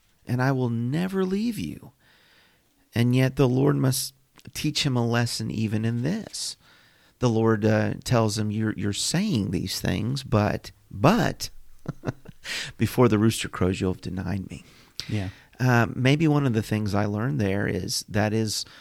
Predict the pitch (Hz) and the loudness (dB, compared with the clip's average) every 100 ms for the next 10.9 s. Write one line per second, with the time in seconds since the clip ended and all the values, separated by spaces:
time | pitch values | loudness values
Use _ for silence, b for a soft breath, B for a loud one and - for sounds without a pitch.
0 | B - 113 113 104 107 110 95 107 143 | B -2 2 2 2 4 2 2 0 0
1 | 180 - - - - _ - 107 101 107 | -2 -6 -6 -8 -8 _ -6 -4 0 0
2 | 104 104 - 98 98 - 92 - 101 92 | 0 0 -2 0 0 -2 -6 -2 -2 -2
3 | 90 87 123 - - b b b b 135 | -4 0 -2 -4 -14 b b b b -2
4 | 107 101 - - 104 101 95 101 92 101 | -2 -2 -4 0 2 2 2 2 2 2
5 | 101 98 98 - - - 98 - 104 110 | 2 2 0 -6 -6 -2 -2 -2 2 4
6 | 113 113 - - - b b - 107 98 | 4 2 -2 -4 -8 b b 0 2 4
7 | 101 104 101 107 110 - 107 95 - - | 2 2 0 -2 -2 -6 -8 -6 -8 -10
8 | - 113 151 - - 175 175 180 202 B | -4 -2 -2 -4 -6 -4 -2 -2 -6 B
9 | B B B B 123 - 113 107 101 - | B B B B -4 0 2 2 0 -2
10 | - 104 - - 127 - 143 196 | -2 -2 -4 -2 2 4 4 4